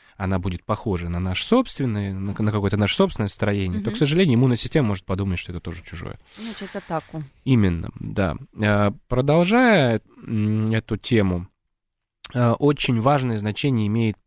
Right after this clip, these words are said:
Speaker 1: проницаемость гематоэнцефалического барьера. Это некая структура, которая отделяет центральную нервную систему от всего остального,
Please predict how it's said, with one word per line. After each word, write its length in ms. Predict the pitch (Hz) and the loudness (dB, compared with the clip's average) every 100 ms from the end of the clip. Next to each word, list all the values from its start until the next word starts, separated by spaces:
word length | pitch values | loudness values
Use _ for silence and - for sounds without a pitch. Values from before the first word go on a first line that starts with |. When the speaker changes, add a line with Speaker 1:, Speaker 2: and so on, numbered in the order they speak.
| _ | _
Speaker 1:
проницаемость 800 | - 98 95 - 117 110 101 92 | -6 -2 -2 0 2 2 2 0
гематоэнцефалического 1000 | 95 101 107 95 87 - 92 92 - 87 | -2 0 0 -2 -6 -6 -4 -4 -6 -6
барьера. 420 | 85 87 76 - _ _ _ | -6 -6 -8 -10 _ _ _
Это 220 | 110 110 | -6 0
некая 460 | 110 127 - 104 92 | 2 2 0 -2 -2
структура, 540 | - 120 - 220 185 | -2 -6 2 2 4
которая 340 | - 104 113 101 | 0 -4 -2 -2
отделяет 580 | 95 107 117 110 90 | 0 0 2 2 0
центральную 480 | - 95 101 92 90 | -2 -4 0 0 -2
нервную 320 | 90 90 85 85 | -2 -2 -4 -4
систему 640 | 104 - 196 202 185 156 _ _ _ _ - _ _ _ | -6 -2 0 2 0 -4 _ _ _ _ -20 _ _ _
от 520 | 135 143 - - - - | 2 2 0 -8 -10 -8
всего 300 | - 123 120 | -2 2 2
остального, 840 | 110 - 101 104 117 110 101 92 | 2 0 2 4 4 4 0 0